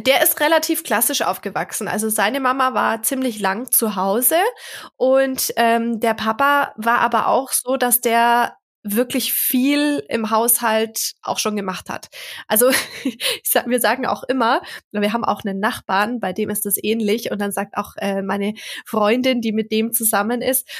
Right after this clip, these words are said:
sagt dann auch immer, „Ja, die, die Burmen, die Burmen hier am Ort, die sind gut erzogen.“ <laughs> Die wissen, was man im Haushalt macht.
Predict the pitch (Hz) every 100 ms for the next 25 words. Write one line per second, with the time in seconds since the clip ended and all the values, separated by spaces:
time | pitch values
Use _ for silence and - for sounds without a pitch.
0 | - - 220 - - 214 214 196 185 185
1 | 220 220 208 _ - 220 294 311 339 403
2 | 427 427 339 277 247 226 285 294 320 294
3 | 262 - 302 415 - - - 262 262 277
4 | 285 262 - 269 294 381 539 - 932 988
5 | 1017 - - 415 - 370 427 - - 466
6 | 294 254 311 262 247 247 247 233 240 247
7 | 269 240 226 247 302 -